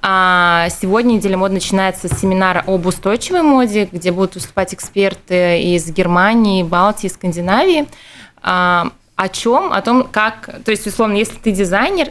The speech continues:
как сделать максимально экологичным бренд, начиная от закупки тканей, заканчивая производством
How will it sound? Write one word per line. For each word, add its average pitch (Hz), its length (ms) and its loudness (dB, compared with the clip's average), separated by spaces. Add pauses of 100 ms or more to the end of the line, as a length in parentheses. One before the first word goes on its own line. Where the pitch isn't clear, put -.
как 208 360 -4 (100)
сделать 208 440 0
максимально 202 520 0
экологичным 196 640 -2
бренд, 226 200 2
начиная 196 380 0
от 190 180 0
закупки 190 460 -4
тканей, 254 460 0
заканчивая 202 580 -2
производством 190 760 -2